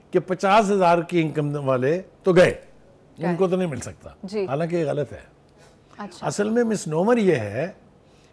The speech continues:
Speaker 1: कि हमारे यहाँ हर पाकिस्तानी शहरी उसकी जितने भी आमदन हो वो फाइलर बन सकता है।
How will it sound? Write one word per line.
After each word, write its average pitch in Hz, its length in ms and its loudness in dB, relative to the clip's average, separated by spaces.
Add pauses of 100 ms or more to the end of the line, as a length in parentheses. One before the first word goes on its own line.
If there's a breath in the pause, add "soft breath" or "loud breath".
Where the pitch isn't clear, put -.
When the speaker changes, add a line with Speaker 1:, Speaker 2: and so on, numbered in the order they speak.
(140)
Speaker 1:
कि 185 60 0
हमारे 143 500 0
यहाँ 190 340 0
हर 190 180 4
पाकिस्तानी 202 680 0
शहरी 127 440 -6 (460 soft breath)
उसकी 196 240 -4
जितने 170 480 0
भी 277 140 2
आमदन 156 380 0
हो 127 320 -6 (300 soft breath)
वो 214 100 4
फाइलर 214 340 6
बन 233 160 2
सकता - 260 -4
है। - 140 -18